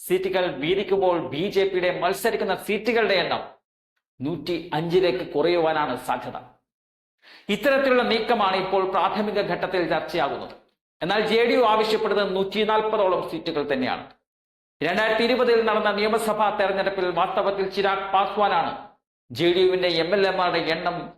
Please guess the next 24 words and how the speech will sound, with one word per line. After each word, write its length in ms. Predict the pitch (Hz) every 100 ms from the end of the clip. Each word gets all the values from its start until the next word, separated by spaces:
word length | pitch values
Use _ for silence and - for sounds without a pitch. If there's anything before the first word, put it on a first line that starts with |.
| -
വലിയ 280 | 156 208 233
തോതിൽ 300 | 220 196 175
കുറക്കാൻ 440 | 165 160 160 156 160
കാരണമായത്. 460 | 143 123 117 85 - _ _ _ _ _ _ _ _ -
ആ 180 | 185 262
സമയം 400 | 262 233 226 226
ചിരാഗിന്റെ 460 | 214 214 220 220 214 214
പാർട്ടി 300 | 202 202 214
ബി 200 | 170 202
ജെ 160 | 214 220
പിയുമായി 420 | 214 202 202 196
സഖ്യത്തിലായിരുന്നില്ല, 880 | 196 208 185 220 196 185 165 - - - _ _ _ -
മറിച്ച് 560 | 147 180 - 185 180 - -
ചിരാഗ് 320 | 196 220 254 240
പാസ്വാന്റെ 460 | 233 - 214 202
ബന്ധു 300 | 196 208 202
കൂടിയായിട്ടുള്ള, 600 | 247 254 214 190 190 127 -
അതായത്, 340 | - 170 180 214 214 - - - -
ഏഹ്, 200 | 147 143 143
ചിരാഗിന്റെ 420 | 175 190 196 208
പിതാവ് 720 | 208 208 233 220 180 208 180
രാംവിലാസ് 500 | 202 226 226 220 220
പാസ്വാന്റെ 440 | 202 202 202 190 190
സഹോദരനായിട്ടുള്ള 1300 | - 165 175 214 226 220 196 175 - 131 92 -